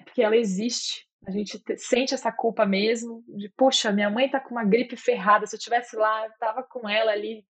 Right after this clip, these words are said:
segurando a mãozinha dela, levava as crianças pra ela dar risada", sabe? Ou, "Ah, aniversário do meu sobrinho, putz", né? Então, tem, sempre vai ter aquela culpinha te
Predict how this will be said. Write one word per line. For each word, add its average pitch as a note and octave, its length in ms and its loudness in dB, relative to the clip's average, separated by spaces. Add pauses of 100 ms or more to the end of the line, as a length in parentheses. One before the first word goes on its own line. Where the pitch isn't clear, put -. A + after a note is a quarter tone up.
segurando A3 300 2
a A#3 60 2
mãozinha A3+ 340 -2
dela, A3 440 2 (540)
levava A3+ 260 2
as A#3+ 80 -8
crianças B3 300 -4
pra A#3 100 2
ela A3 80 4
dar A3 120 2
risada", G#3 720 -4
sabe? A3 480 -2 (360)
Ou, A3 320 2
"Ah, G3 640 -4 (500)
aniversário A3 680 0
do A3+ 60 -10
meu A#3+ 120 -6
sobrinho, A3+ 580 -6
putz", - 680 -6
né? A3 260 4
Então, C4 160 -6
tem, E4+ 200 -2
sempre G#4 280 -4
vai D4 120 0
ter C#4+ 80 0
aquela B3 260 2
culpinha C#4 920 -2
te C#4 480 -6